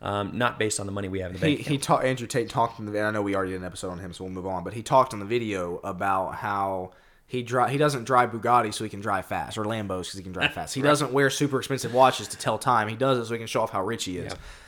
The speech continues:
Speaker 2: That part of the video was really funny, but it also depicted exactly what we're talking about
Speaker 1: Yeah.
Speaker 2: here. He does it to look down on other people and, and basically show off how, how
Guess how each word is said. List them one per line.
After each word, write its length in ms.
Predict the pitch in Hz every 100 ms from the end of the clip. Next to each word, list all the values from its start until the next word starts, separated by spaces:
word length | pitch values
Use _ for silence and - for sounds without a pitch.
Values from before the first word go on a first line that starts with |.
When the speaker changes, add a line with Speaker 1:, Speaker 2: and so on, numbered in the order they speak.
| -
Speaker 2:
That 140 | 143 170
part 140 | 190
of 40 | 165
the 60 |
video 200 | 143 156
was 140 | 139 113
really 200 | 143 147
funny, 500 | - 110 151 190 - - - -
but 140 | 143
it 60 | 139
also 560 | 143 147 - 143 131
depicted 480 | 120 123 - 151 139
exactly 320 | 110 117 110
what 80 | 101
we're 60 | 87
talking 260 | 156 120
about 140 | 104 -
Speaker 1:
Yeah. 60 |
Speaker 2:
here. 140 | 82 69 -
He 140 | - 143
does 280 | 156 170
it 140 | 143 127
to 80 | 131
look 220 | 123 123
down 180 | 120 117
on 60 | 117
other 100 | 104
people 300 | 127 117 110
and, 100 | 104
and 180 | 101 98
basically 300 | 104 101 98
show 180 | - 104
off 180 | 92
how, 360 | 98 - 104 95
how 280 | 104 95